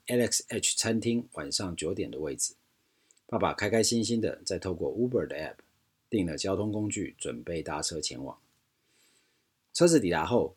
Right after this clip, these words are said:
司机看到有位四岁的小朋友，由于车上没有儿童安全座椅，该司机表示无法提供载客服务。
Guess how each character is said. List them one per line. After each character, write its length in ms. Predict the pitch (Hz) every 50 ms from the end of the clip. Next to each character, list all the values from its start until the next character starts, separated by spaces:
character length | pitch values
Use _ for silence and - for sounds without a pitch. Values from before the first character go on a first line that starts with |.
| _ -
司 200 | - - 127 123
机 200 | 117 120 123 123
看 200 | - 123 117 110
到 120 | 113 101
有 140 | 82 71 71
位 160 | 87 90 87
四 280 | 82 - - - 120 107
岁 180 | - 120 101
的 80 | 78 76
小 180 | 76 - 73 64
朋 200 | - 78 80 80
友， 180 | 69 - - - _ _ _ _ _ _ _ _ _ _ _ _ _ _ _ _ _ -
由 140 | 92 92 101
于 80 | 113
车 220 | 110 - - 143 139
上 220 | 127 147 131 104
没 80 | 101 110
有 180 | 104 78 67 64
儿 100 | 85 95
童 200 | - 87 92 95
安 120 | 101 104
全 180 | 92 90 76 80
座 240 | - 98 80 64 64
椅， 60 | - _ _ _ _ _ _ _ _ _ _ _ _ _ _ -
该 160 | 120 120 117
司 160 | - - 123
机 160 | 110 120 120
表 160 | 110 - -
示 200 | - - - 92
无 120 | 71 82 90
法 180 | 87 76 -
提 180 | - - - 78
供 200 | 76 82 85 87
载 220 | 87 101 92 80
客 200 | 73 - - 85
服 200 | - - - 60
务。 240 | 65 78 76 - -